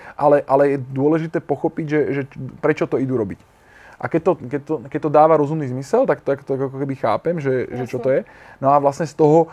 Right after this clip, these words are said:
Speaker 1: z toho príbehu vždy celkom ľahko vyplyne, čo je motivácia toho človeka. No a ako, že dobrých motivácií je oveľa menej ako tých zlých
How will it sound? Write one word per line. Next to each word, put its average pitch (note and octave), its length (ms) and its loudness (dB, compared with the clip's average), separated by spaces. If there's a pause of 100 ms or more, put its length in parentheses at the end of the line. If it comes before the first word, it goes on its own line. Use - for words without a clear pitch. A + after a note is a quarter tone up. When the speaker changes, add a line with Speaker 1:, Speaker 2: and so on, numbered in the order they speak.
(180)
Speaker 1:
z - 80 -16
toho D#3 160 0
príbehu D#3 400 -2
vždy C#3 160 -6
celkom D3+ 320 -2
ľahko C#3+ 240 -2
vyplyne, D3 400 -6
čo D3 160 -4
je - 20 -4
motivácia C3+ 460 -2
toho A#2+ 160 -6
človeka. - 400 -10 (400)
No A#2+ 80 -4
a C3 320 2
ako, C#3+ 560 2 (560)
že B2+ 160 -4
dobrých D3 400 2
motivácií D#3+ 880 2 (400)
je C3+ 240 2
oveľa D3+ 320 6
menej C#3+ 320 2
ako C#3 160 -2
tých B2 240 -6
zlých A#2+ 260 -6